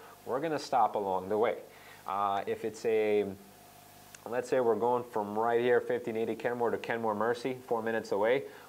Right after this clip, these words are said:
we're gonna let them use the services there, right? We're not gonna stop somewhere. It depends on how long the trip is, uh, what routes you're going by, if there's something that's quick that's on the way,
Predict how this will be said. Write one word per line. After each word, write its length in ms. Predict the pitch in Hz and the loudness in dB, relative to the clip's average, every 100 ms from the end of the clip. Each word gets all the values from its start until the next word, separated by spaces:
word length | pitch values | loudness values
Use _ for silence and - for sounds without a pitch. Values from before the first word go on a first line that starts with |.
| - | -6
we're 140 | 131 | -4
gonna 160 | 143 123 | -2 -2
let 180 | 120 | -2
them 140 | - 107 | -4 -6
use 160 | 107 | -8
the 40 | 92 | -6
services 480 | - 101 90 92 85 | -4 -2 -2 -6 -6
there, 200 | 85 - - | -6 -8 -8
right? 260 | 92 90 | -4 -4
We're 100 | 95 | -4
not 180 | 101 104 | -4 -4
gonna 120 | 101 | -6
stop 360 | 92 104 95 - | -6 -2 0 -2
somewhere. 360 | 101 80 - - - - - | -6 -8 -12 -16 -20 -20 -12
It 120 | 110 | -10
depends 380 | 107 - 139 135 | -8 -6 -6 -4
on 80 | 120 | -4
how 220 | 110 120 | -2 -2
long 300 | 113 110 107 | 0 0 -2
the 60 | 101 | -6
trip 380 | - 117 107 | -6 -6 -4
is, 380 | 113 110 117 - - - - - | -4 -4 -6 -12 -20 -20 -20 -14
uh, 440 | - 92 87 87 85 | -6 -4 -2 -2 -4
what 360 | 82 104 95 | -4 -2 -2
routes 320 | 95 101 104 - | 0 0 0 -6
you're 80 | |
going 320 | 101 101 101 98 | -4 -4 -4 0
by, 280 | 98 95 | 4 4
if 180 | - 107 | 2 -4
there's 180 | 92 - | -6 -6
something 300 | 117 101 104 | -10 -10 -8
that's 180 | 101 90 | -8 -8
quick 340 | - - 131 - | -6 -4 -4 -6
that's 180 | 104 | -8
on 180 | 113 101 | -6 -6
the 80 | 92 | -4
way, 360 | 92 101 120 | -4 -4 -6